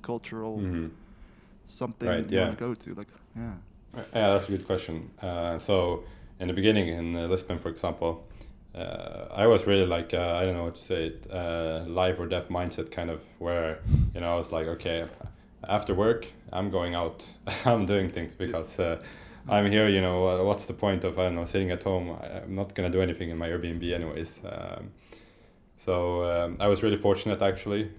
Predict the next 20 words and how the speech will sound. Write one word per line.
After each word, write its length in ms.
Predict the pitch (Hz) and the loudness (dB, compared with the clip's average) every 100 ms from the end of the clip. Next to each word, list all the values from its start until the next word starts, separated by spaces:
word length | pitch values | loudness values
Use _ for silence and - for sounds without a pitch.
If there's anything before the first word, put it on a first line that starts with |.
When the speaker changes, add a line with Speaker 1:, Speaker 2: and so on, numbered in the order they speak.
| - | -10
Speaker 2:
uh, 320 | 82 82 82 82 - | -6 -4 -6 -8 -6
to, 240 | 87 82 82 | -4 -2 -2
like, 140 | 80 - - - - | -4 -8 -20 -20 -16
I 40 | - | -8
think 180 | - | -6
it 60 | 85 | -4
was 140 | 85 | -6
two 180 | - 104 | -4 -2
days 260 | 98 101 107 | 2 2 2
after 240 | 110 - | -4 0
I 60 | 110 | -2
moved 220 | 110 113 | -2 -4
to 60 | 110 | -2
Lisbon, 420 | 110 - 117 117 - - - | -2 -2 -4 -4 -10 -20 -8
I 80 | 85 | -4
went 240 | 87 87 | -2 -2
to 180 | 87 85 82 | -4 -4 -2
a 380 | 80 80 80 78 - | -2 -2 -4 -8 -16
co-working 500 | - 95 107 110 135 | 0 2 2 -2 -4
meetup. 360 | 135 131 139 139 | -4 -4 -6 -8